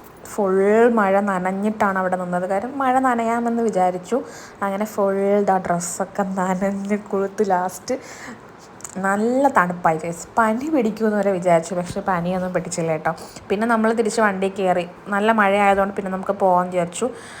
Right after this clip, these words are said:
പിന്നെ നമ്മൾ വന്ന വഴിയിൽ, ആ, നമ്മൾ ചായ കുടിക്കാൻ കയറി. അപ്പോൾ, ആ, എല്ലാവർക്കും ഓരോരോ ചായകളാണ് പറയുന്നത്. ഇങ്ങനെ ചായ കുടിച്ചു. അപ്പോൾ ഞാൻ, എനിക്ക് ബ്രെഡ് ഓംലെറ്റ് മതി എന്ന് പറഞ്ഞു. അപ്പോൾ ഞാൻ അതാണ് കഴിച്ചത്. ആ, ബ്രെഡ് ഓംലെറ്റ്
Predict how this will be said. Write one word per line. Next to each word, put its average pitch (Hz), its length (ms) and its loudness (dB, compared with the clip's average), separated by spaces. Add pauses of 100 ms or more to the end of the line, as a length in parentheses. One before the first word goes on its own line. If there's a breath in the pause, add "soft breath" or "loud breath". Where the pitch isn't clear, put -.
(140 loud breath)
പിന്നെ 220 160 0
നമ്മൾ 220 180 0
വന്ന 214 320 4
വഴിയിൽ, 208 520 2 (160)
ആ, 202 40 -6
നമ്മൾ 190 260 -4
ചായ 196 360 0
കുടിക്കാൻ 185 340 -2
കയറി. 180 340 0 (440 loud breath)
അപ്പോൾ, 202 580 2
ആ, 190 280 2
എല്ലാവർക്കും 190 540 0 (260 loud breath)
ഓരോരോ 202 440 2
ചായകളാണ് 196 720 2
പറയുന്നത്. 185 420 2
ഇങ്ങനെ 196 200 -6
ചായ 190 280 0
കുടിച്ചു. 190 340 -4
അപ്പോൾ 214 100 -8
ഞാൻ, 190 180 -4
എനിക്ക് 196 260 -2 (380 loud breath)
ബ്രെഡ് 202 260 4
ഓംലെറ്റ് 226 400 4
മതി 180 220 0
എന്ന് 180 160 -2
പറഞ്ഞു. 165 260 0
അപ്പോൾ 175 180 -6
ഞാൻ 180 240 -4
അതാണ് 185 340 2
കഴിച്ചത്. 185 540 -2 (560 loud breath)
ആ, 208 120 2
ബ്രെഡ് 202 300 2
ഓംലെറ്റ് 233 640 4